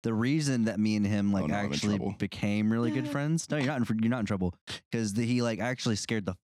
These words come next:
Speaker 1: fuck out of me the first time that I met him. So this guy, name is Quentin. He usually talks in, like, this really high-pitched voice, and he's very frilly, and he, like, he came up behind me one day, and he's like,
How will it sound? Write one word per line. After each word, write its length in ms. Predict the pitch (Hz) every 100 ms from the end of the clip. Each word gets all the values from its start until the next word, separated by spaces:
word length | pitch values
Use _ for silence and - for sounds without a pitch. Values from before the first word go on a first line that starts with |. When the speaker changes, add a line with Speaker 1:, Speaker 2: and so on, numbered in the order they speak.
| -
Speaker 1:
fuck 200 | 131 -
out 120 | 101
of 60 | 98
me 80 | 95
the 100 | 98
first 260 | 107 101
time 120 | 107
that 60 | 98
I 40 |
met 140 | 101 98
him. 80 | 95
So 120 | 113
this 160 | 117
guy, 380 | 110 156 135 107 _ _ _
name 160 | 151 170
is 80 | 120
Quentin. 360 | - 131 104 104
He 120 | 110
usually 280 | 139 156 117
talks 340 | 120 123 -
in, 60 | 110
like, 100 | 107
this 180 | 120 233
really 220 | 285 269
high-pitched 460 | 220 226 220 -
voice, 320 | 226 214 214 196
and 80 |
he's 120 | 170 175
very 260 | 247 226
frilly, 460 | - 202 208 202 202
and 80 | 156
he, 60 |
like, 260 | 151 143 - _ _ _ _ _ _
he 100 | 151
came 260 | - 175 147
up 100 | 143
behind 340 | 120 117 127
me 120 | 135 123
one 180 | 110
day, 140 | 107 104 104
and 80 | 104
he's 120 | 104
like, 300 | 107 98 90